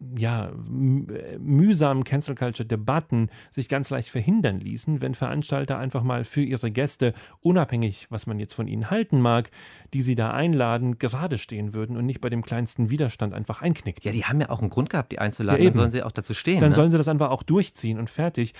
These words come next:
Speaker 1: Oder einfach mal nachhaltig planen und drohende Shitstorms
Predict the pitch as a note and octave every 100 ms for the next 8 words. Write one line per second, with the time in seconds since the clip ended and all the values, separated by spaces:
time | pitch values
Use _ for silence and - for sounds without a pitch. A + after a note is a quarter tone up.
0 | - - D3+ D3+ B2+ C#3 C#3+ B2+ C3 B2+
1 | B2 _ _ A#2+ A#2+ D3 - A#2 - -
2 | - F#3 F#3 A2 B2+ B2+ B2 A#2+ B2+ C3+
3 | B2+ - A#2+ - B2 A#2 A#2 -